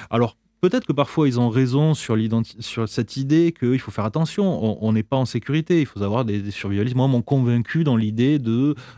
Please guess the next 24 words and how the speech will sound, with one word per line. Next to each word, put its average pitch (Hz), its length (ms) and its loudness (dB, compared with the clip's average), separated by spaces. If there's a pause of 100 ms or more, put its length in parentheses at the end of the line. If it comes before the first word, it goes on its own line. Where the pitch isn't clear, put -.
euh, 107 80 -2
il 110 60 -2
faut - 100 -2
avoir 120 200 2
un 127 40 2
matériel 117 640 0
de 113 80 0
survie 110 400 -2
dans 120 120 0
sa 117 140 -2
voiture 110 420 -2
parce 120 140 -6
que 117 120 -4
j'aime 95 200 0
bien 117 220 2
faire 113 240 -2
de 101 80 -4
l'outdoor, 110 540 0
j'aime 95 160 0
bien 113 120 2
partir - 560 -4
comme 95 160 -2
ça, 143 320 -4
euh, 95 580 -4